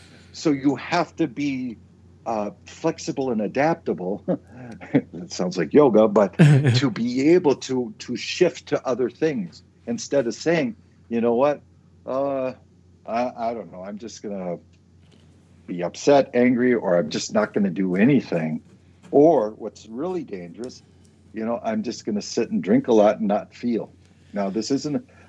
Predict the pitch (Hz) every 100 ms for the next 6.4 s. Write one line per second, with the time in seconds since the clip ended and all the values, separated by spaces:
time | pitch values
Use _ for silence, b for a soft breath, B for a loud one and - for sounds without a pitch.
0 | - 113 131 - 143 - 135 113 110 95
1 | 95 104 127 - 117 110 - 101 98 98
2 | 151 143 98 - 95 95 92 - 107 -
3 | 95 - B B B B - 104 131 127
4 | 123 98 - - 120 117 110 92 - -
5 | _ 101 92 92 90 82 87 - _ 127
6 | 127 104 85